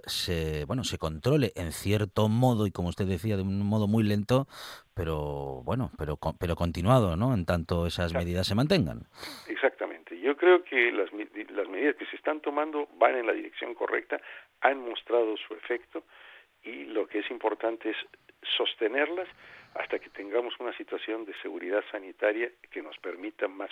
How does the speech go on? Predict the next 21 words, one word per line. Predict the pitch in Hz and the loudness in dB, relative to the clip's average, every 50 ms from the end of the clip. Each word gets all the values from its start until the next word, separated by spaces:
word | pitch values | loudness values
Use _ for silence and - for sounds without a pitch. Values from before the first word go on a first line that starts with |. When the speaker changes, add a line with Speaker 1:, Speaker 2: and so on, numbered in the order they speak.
| - | -10
Speaker 2:
flexibilidad. | - - - - - - - - - - - - _ _ _ _ _ - - | -10 -12 -14 -16 -16 -18 -18 -18 -16 -14 -14 -14 _ _ _ _ _ -10 -4
Speaker 1:
Por | - 95 98 | -2 0 0
último, | 104 107 107 107 110 107 104 104 104 104 104 104 101 | 0 0 0 0 0 2 2 2 2 2 0 0 0
eh, | 98 98 98 | 0 0 0
Daniel | 87 101 98 101 107 107 | 0 0 0 2 2 2
López | 104 95 101 92 - | 2 0 0 0 -2
Acuña, | 98 - 98 101 107 107 110 113 117 123 135 | -2 -2 0 0 2 2 4 4 4 4 4
eh, | - 107 104 95 92 90 90 87 - | 2 0 0 0 0 0 -2 -4 -4
eh, | 87 90 87 87 87 - | -4 -2 -2 -2 -2 -4
ur-, | - 82 78 98 - - | -4 -4 -4 -4 -2 0
es | 123 - - | 0 2 2
urgente, | - - - - - 127 127 123 123 120 - 139 135 131 135 135 135 123 - | 0 0 -2 0 2 4 4 4 4 2 4 4 6 6 6 6 4 2 2
eh, | 104 98 95 95 90 90 85 | 2 4 4 4 4 2 0
que | - - 98 85 | 0 -2 -2 0
se | - - - 92 | 0 2 2 2
investigue | 90 87 85 85 82 85 - - - 120 123 131 | 2 2 2 2 2 0 0 2 4 6 6 6
o | 127 | 6
que | - 104 | 6 4
investiguemos, | 98 92 87 90 - - - 87 82 95 113 123 117 98 82 78 87 | 2 4 2 0 0 0 0 0 2 2 2 2 2 2 0 0 0
¿no? | 90 104 117 113 | 0 0 0 0
Que, | - 98 90 87 85 85 80 | 0 0 0 2 2 0 -2